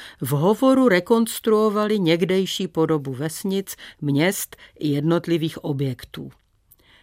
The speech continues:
Vzbuzovali nelibost, ale na druhou stranu také přinášeli tržby,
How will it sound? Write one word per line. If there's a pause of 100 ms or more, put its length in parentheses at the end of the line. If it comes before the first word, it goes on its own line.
(120)
Vzbuzovali
nelibost, (320)
ale
na
druhou
stranu
také
přinášeli
tržby,